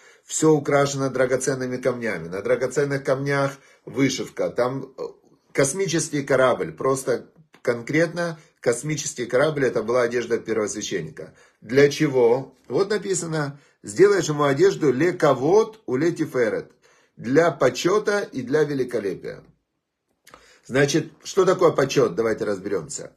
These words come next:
Почет — это смесь двух, э, двух каче-, двух, э, других, э, как бы состояний, да?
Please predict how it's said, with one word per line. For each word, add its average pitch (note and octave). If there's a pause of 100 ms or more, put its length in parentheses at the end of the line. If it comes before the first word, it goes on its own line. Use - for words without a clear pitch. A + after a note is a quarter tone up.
Почет — G#3 (160)
это D#3
смесь D#3 (360)
двух, A#2 (160)
э, A2+
двух C3
каче-, A2+
двух, C#3+
э, B2+
других, A#2+
э, G#2 (920)
как G2+
бы G#2+
состояний, A2+
да? E3+